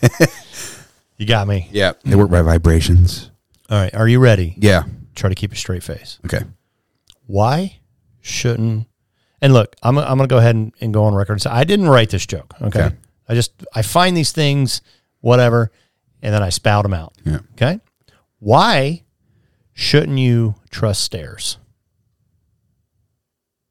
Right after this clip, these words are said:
Speaker 1: Think about it. It's a good reason.
Speaker 2: Why shouldn't you trust
Speaker 1: Trust.
Speaker 2: stairs?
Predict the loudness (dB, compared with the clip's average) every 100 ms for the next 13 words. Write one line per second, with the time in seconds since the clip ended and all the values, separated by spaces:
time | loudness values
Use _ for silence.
0 | _ _ _ _ _ _ _ _ _ _
1 | _ _ -18 -18 -20 -20 _ _ _ _
2 | _ _ _ _ _ _ _ _ _ _
3 | _ _ _ _ _ _ _ _ _ _
4 | _ _ _ _ _ _ _ _ _ _
5 | _ _ _ _ _ -12 -8 -2 -2 -2
6 | -4 -8 -14 _ _ _ _ _ -8 -2
7 | -2 -2 0 2 2 2 2 2 0 -2
8 | -6 _ -2 -2 0 -4 -10 _ -18 -8
9 | -6 -6 -12